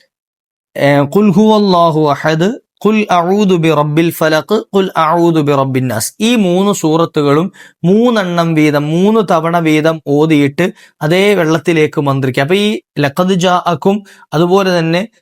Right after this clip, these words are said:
സൂറത്തുൽ ലൈല്, സൂറത്തു ശംസ്, ഖുൽ ഹുവല്ലാഹു അഹദ്,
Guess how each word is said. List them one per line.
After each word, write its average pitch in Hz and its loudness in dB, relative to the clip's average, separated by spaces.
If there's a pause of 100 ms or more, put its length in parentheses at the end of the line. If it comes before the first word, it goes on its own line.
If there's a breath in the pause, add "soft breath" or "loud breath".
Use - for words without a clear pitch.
സൂറത്തുൽ 170 2
ലൈല്, 175 2 (260 soft breath)
സൂറത്തു 175 0
ശംസ്, 165 0 (320)
ഖുൽ 175 2
ഹുവല്ലാഹു 170 2
അഹദ്, 180 0